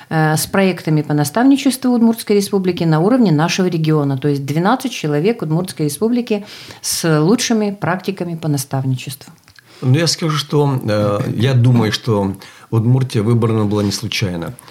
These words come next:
Speaker 2: Э, опыт, имеющийся по наставникам, в том числе в образовании, в социальной сфере, он очень интересный. Э,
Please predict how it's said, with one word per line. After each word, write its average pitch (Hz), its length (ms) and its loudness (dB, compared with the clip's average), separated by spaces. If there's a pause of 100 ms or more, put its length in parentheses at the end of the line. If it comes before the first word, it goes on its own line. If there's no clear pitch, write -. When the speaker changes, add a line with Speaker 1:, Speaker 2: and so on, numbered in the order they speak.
(380)
Speaker 2:
Э, 92 520 -4 (300)
опыт, 131 500 -2 (180)
имеющийся 113 500 0
по - 120 -6
наставникам, 123 580 -2
в - 40 -14
том 113 140 0
числе 104 200 -4
в 107 40 0
образовании, 107 440 0
в - 20 -4
социальной 98 360 -2
сфере, 92 360 -2
он 113 280 0
очень 120 260 0
интересный. 131 560 -2
Э, 117 160 -2